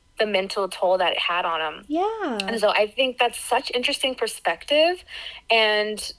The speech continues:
Speaker 1: I think, I don't know, I think it's really great to kind of get some, you know, how the chicken's made type
Speaker 2: Mm-hmm.
Speaker 1: information, so.
Speaker 2: Exactly. And we talk about childhood and traumas,
Speaker 1: Mm-hmm.
Speaker 2: you know, anything that kind of led to, like, who they are today. I think,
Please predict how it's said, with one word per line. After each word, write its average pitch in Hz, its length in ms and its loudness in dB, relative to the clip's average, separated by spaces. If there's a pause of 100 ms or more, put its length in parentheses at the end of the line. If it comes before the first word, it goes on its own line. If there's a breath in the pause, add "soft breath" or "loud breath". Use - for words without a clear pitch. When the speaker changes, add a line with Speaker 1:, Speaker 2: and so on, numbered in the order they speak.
Speaker 1:
I 247 100 0
think, 330 480 -6
I 247 100 2
don't 294 80 2
know, 269 80 2
I 208 120 4
think - 180 -2
it's 302 140 -8
really 233 200 0
great 208 360 -2
to 202 180 -6 (180)
kind 208 200 -2
of 190 180 -4
get - 360 2
some, 185 380 -2 (280)
you 208 120 -4
know, 170 100 -2
how 185 220 0
the 185 120 -2
chicken's 185 440 -4
made 180 360 -8
type - 280 -6
Speaker 2:
Mm-hmm. 440 760 0 (280 loud breath)
Speaker 1:
information, 208 760 0
so. 170 440 2 (180)
Speaker 2:
Exactly. 311 580 4
And 294 100 4
we 277 80 4
talk 277 240 2
about 226 240 -2
childhood 320 880 6
and 220 180 0
traumas, 285 840 4
Speaker 1:
Mm-hmm. 180 320 0 (160 loud breath)
Speaker 2:
you 285 120 6
know, 233 320 8
anything 349 380 6
that 269 180 6
kind 269 240 2
of 247 120 4
led 233 380 6
to, 247 240 4
like, 220 220 2
who 247 220 2
they 226 120 6
are 214 220 2
today. 214 640 2
I 226 100 0
think, 233 240 2